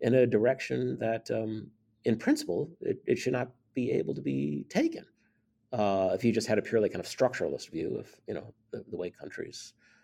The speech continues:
uh, operate. So, um, yeah, but yeah, you're right. I mean, you're, you're right. I mean, he, he, he, he just, he got blinded by, by the flattery, and, uh,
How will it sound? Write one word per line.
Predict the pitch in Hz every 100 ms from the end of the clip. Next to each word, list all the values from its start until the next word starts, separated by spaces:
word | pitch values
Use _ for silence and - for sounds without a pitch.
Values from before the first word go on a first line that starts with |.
| _ -
uh, | -
operate. | 107 - - 78
So, | - 127 127 - - _ _ _ _ -
um, | 127 131 127 131 127 127 120 120 113 -
yeah, | 175 135 -
but | 185
yeah, | 175
you're | 131 190
right. | - - -
I |
mean, | 123 123
you're, | 139
you're | 131 135
right. | 123 85
I |
mean, | 104 104
he, | 113 110
he, | 107 110 107 - 107 107 - _ _ _ _ _ _ -
he, |
he | 113 120
just, | 123 -
he | 123
got | 143 143 - _ _ -
blinded | 120 165 330 - 78
by, | - 90 82 - - - -
by | 110
the | 101
flattery, | - 110 131 175 - 156 -
and, | 113 117 117
uh, | 117